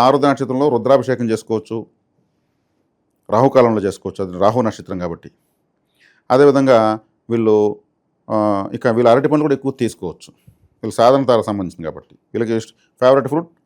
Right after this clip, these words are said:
అరటిపండు, ఫేవరెట్ గాడ్ పరమేశ్వరుడు. తర్వాత భరణి నక్షత్రం. భరణి నక్షత్రానికి సాధన తార పునర్వసు. పునర్వసు అంటే పునర్వసు నక్షత్రంలో శ్రీరామచంద్రుడు జన్మించాడు.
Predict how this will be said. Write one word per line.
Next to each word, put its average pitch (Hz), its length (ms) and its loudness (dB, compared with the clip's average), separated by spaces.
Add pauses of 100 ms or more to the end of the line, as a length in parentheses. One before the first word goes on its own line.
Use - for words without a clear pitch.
అరటిపండు, 107 420 -2 (140)
ఫేవరెట్ 123 340 0
గాడ్ 135 180 2 (540)
పరమేశ్వరుడు. 92 560 -6 (480)
తర్వాత 143 320 4 (1200)
భరణి 139 280 4
నక్షత్రం. 107 420 -8 (520)
భరణి 143 280 2
నక్షత్రానికి 131 540 -2 (1040)
సాధన 127 240 4 (100)
తార 110 140 2 (640)
పునర్వసు. 143 400 -2 (1200)
పునర్వసు 156 500 2
అంటే 127 180 2 (240)
పునర్వసు 156 360 2
నక్షత్రంలో 135 360 -4
శ్రీరామచంద్రుడు 127 560 0
జన్మించాడు. 98 480 -6